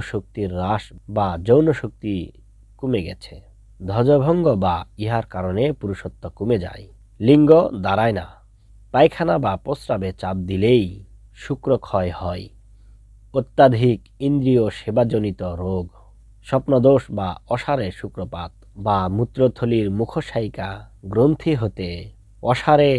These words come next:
লালার ন্যায় স্রাব হয়, বৃদ্ধদিগের ধারণ শক্তির অভাব। সাধারণত ধাতু দুর্বল রোগীদের ক্ষেত্রে ইহা দীর্ঘদিন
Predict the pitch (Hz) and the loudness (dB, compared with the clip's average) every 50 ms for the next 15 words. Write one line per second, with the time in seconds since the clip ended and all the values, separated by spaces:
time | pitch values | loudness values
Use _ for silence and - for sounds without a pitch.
0 | 117 104 92 90 98 110 123 139 139 135 127 185 185 170 101 95 92 92 87 82 | -2 -4 -4 -2 2 4 4 4 4 4 2 -2 -4 -4 -4 -4 -6 -6 -8 -10
1 | - - - - 98 101 107 95 92 - 95 87 82 85 90 - - _ - 101 | -14 -16 -10 -4 -2 0 0 -2 -2 -6 -6 -6 -6 -8 -12 -16 -20 _ -16 -8
2 | 90 92 127 151 151 143 147 165 156 151 147 127 131 131 127 110 104 92 - 95 | 2 6 6 6 6 6 4 4 6 6 4 4 4 4 4 4 0 -4 -6 -4
3 | 98 98 110 135 151 151 - - 127 123 - _ - 107 101 90 - - - 92 | -2 0 2 2 0 0 -2 -6 -10 -10 -10 _ -8 -6 -6 -8 -8 -10 -10 -10
4 | 85 90 95 85 82 92 92 - - - - - _ _ - - - - - - | -6 -4 -6 -6 -6 -8 -12 -20 -20 -20 -20 -20 _ _ -20 -20 -20 -20 -8 0
5 | - 117 113 135 147 156 160 160 160 165 151 - 156 156 156 143 123 98 101 92 | 2 2 4 4 4 4 4 4 4 2 2 2 2 2 2 2 0 -4 -4 -4
6 | - 151 147 139 151 147 135 135 139 139 135 113 107 98 101 123 135 135 120 95 | -2 -2 0 2 2 2 4 4 4 4 4 2 0 0 0 0 2 2 0 0
7 | - - 90 - - - 87 85 82 85 107 - - - - 120 107 101 98 98 | -2 -10 -16 -16 -14 -14 -12 -10 -10 -12 -14 -16 -20 -20 -10 -6 -4 -2 0 0
8 | 92 87 82 92 101 104 110 113 120 123 120 117 110 104 | -2 -2 -4 -4 -4 -2 0 0 2 2 2 2 2 2